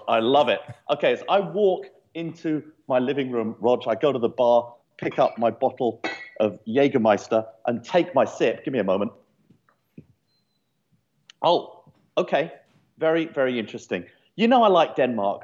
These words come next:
Rog. I've been big into Denmark since the beginning of this World Cup. And I'm also going with a man who could have been present at the Battle of Visby, talking about medieval serfs. Whereas you'll know King Valdemar the fourth of Denmark invaded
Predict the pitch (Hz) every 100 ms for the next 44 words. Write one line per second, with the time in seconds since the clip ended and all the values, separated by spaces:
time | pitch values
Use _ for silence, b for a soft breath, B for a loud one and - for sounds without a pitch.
0 | - 98 101 - 117 143 135 - 165 151
1 | 143 - _ _ 131 135 110 131 123 117
2 | - - 104 117 104 135 120 117 113 _
3 | _ - 113 - 120 - - - 110 117
4 | 110 - 110 101 - _ _ _ 131 147
5 | - 135 151 175 - 160 131 151 139 131
6 | 123 127 127 120 120 139 - 220 170 131
7 | - 135 - 95 - _ _ _ - 123
8 | - 127 104 127 107 80 98 - 101 110
9 | 113 - 107 101 101 98 104 98 92 -
10 | 104 104 - 139 123 127 175 165 113 110
11 | 147 123 139 147 143 131 127 - 135 120
12 | 90 127 131 117 - 120 113 143 127 127